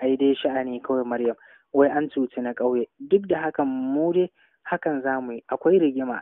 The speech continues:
Ta ce, "Wani irin rigima za ta yi kuma ga yadda abu yake? Domin na san da wuya ta bar miki shi ma ya kwana a wurin ki yau." "Gaskiya yana da wuya kam," na ce mata.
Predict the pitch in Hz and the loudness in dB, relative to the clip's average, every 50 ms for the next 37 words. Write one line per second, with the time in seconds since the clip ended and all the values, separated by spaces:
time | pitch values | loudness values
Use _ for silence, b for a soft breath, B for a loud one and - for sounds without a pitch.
0 | - - - 147 - _ 139 127 127 127 127 127 151 180 208 226 196 147 135 135 | -10 -8 -8 -8 -6 _ -2 -2 0 -2 -2 -2 -2 0 0 2 2 2 0 0
1 | 151 156 151 147 139 131 139 135 135 - 139 135 131 - 139 135 135 131 123 131 | -2 -2 -2 -2 -2 0 0 0 0 0 0 -2 -2 -2 -2 -4 -2 -2 -2 -2
2 | 123 127 139 151 147 139 135 120 123 120 120 127 131 131 131 - 127 120 123 120 | 0 0 0 0 0 -2 -2 -2 -2 -2 0 0 0 0 0 -2 -2 -2 -2 -4
3 | 123 127 143 147 160 165 170 170 - - 185 185 180 170 143 131 135 139 139 143 | -2 -2 -4 -4 -4 -4 -6 -6 -6 -6 -4 0 2 4 4 4 2 2 0 0
4 | - 139 127 135 135 135 135 135 - - 127 - - 135 135 135 139 139 135 127 | -2 -2 -2 0 0 0 -2 -2 -4 -4 -6 -4 -4 -2 0 0 0 2 0 0
5 | - - 127 127 127 131 123 127 127 127 127 127 131 131 - 127 120 B B B | 2 2 0 2 0 0 -2 0 0 2 2 0 -2 -2 -2 -2 -2 B B B
6 | B B B B B _ 143 147 147 - - - 170 170 165 165 170 175 170 160 | B B B B B _ 0 2 2 2 0 0 2 2 4 4 2 2 2 2
7 | 143 127 120 120 113 113 120 127 127 127 - 127 123 123 120 123 117 - - 120 | 2 2 2 0 0 2 4 4 4 4 2 0 -2 -2 -4 -6 -6 -4 -6 -6
8 | 117 117 113 - 113 | -4 -4 -6 -6 -6